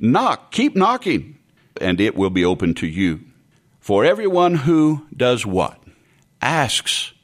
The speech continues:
receives, and he who seeks, finds, and to him who knocks,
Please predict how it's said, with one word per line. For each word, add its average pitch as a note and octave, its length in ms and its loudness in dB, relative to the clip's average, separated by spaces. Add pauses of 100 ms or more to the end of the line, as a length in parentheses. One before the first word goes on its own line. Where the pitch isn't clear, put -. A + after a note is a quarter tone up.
(420)
receives, F2+ 840 -2 (380)
and A#2 200 -2
he C#3 180 2
who C#3+ 200 2
seeks, - 720 -4 (180)
finds, C2 720 -6 (540)
and C3 220 0
to C#3+ 120 0
him D#3 320 2
who D#3 160 2
knocks, - 720 -4